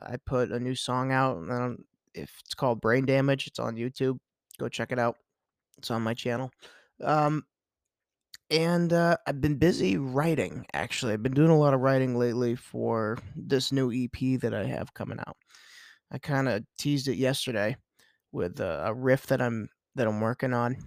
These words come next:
So, uh, I apologize if I didn't get it out yesterday <laughs> or, uh, last week.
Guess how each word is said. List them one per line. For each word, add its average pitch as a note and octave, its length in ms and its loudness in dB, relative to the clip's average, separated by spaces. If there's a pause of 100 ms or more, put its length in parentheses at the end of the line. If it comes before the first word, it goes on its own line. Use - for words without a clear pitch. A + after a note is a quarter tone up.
(340)
So, B2 400 0 (1160)
uh, D3+ 360 4 (480)
I D3+ 180 0
apologize D#3 760 -2
if C3 80 -10
I B2 80 -4
didn't B2+ 320 -10
get B2 220 -4
it - 160 -10
out A2+ 280 0
yesterday A#2+ 680 4 (100)
<laughs> - 100 4
or, B2 260 6
uh, A2+ 260 6 (260)
last A#2+ 380 0
week. A#2 240 -8